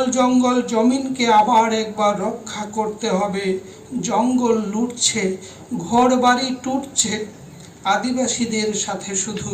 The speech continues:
বিস্তার আর পলায়নের খেলা চলছে। তোমাকে পুনর্জন্ম নিতে হবে, তোমাকে পুনর্জন্ম নিতে হবে ধরণী পিতা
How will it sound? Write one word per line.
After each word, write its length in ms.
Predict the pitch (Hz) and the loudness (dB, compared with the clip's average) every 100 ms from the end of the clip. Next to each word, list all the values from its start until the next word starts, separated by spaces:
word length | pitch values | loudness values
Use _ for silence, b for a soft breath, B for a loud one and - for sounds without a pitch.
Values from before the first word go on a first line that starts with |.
| 185 | -4
বিস্তার 560 | 220 226 - 208 202 190 202 190 | -4 -6 -4 -2 0 0 0 0
আর 120 | 185 185 - - | -2 -4 -6 -4
পলায়নের 680 | 202 190 214 220 214 196 190 - | 0 2 2 2 0 -4 -6 -6
খেলা 280 | 190 180 180 180 | -4 -2 -2 -4
চলছে। 440 | 180 185 185 - 180 175 - B B B B B - | -4 -2 -4 -4 -6 -8 -12 B B B B B -4
তোমাকে 380 | 202 190 190 190 - | -2 -2 -2 -4 -4
পুনর্জন্ম 720 | 208 202 196 185 202 208 208 196 185 | -6 -6 -6 -6 -4 -4 -4 -2 -2
নিতে 260 | 175 185 180 | -2 -4 -4
হবে, 260 | 185 170 180 175 B B B - | -4 -4 -4 -6 B B B -2
তোমাকে 340 | 220 240 240 254 - | 2 4 2 -2 0
পুনর্জন্ম 720 | 254 247 254 - 226 247 262 262 247 | 4 4 2 0 0 0 0 4 4
নিতে 240 | 240 240 226 | 2 0 0
হবে 180 | 220 220 214 - | 2 0 -2 -4
ধরণী 360 | 214 214 214 214 | -2 -2 -2 -4
পিতা 300 | - - 202 | -8 -4 -2